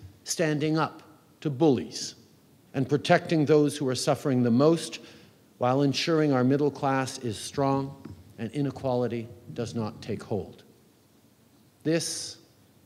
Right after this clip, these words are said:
is a consequential moment, and it calls for thoughtful leadership and strong institutions.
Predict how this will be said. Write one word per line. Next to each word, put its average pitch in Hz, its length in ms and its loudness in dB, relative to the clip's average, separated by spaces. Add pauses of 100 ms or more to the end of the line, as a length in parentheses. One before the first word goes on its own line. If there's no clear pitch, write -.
(400)
is 113 140 -6
a 147 60 -2
consequential 131 840 -6
moment, 101 480 -4 (920)
and 123 100 0
it 123 120 -2
calls 135 420 4
for - 160 -8
thoughtful 147 680 0
leadership 156 720 -2 (880)
and 113 120 -4
strong 127 520 -2
institutions. 117 960 -6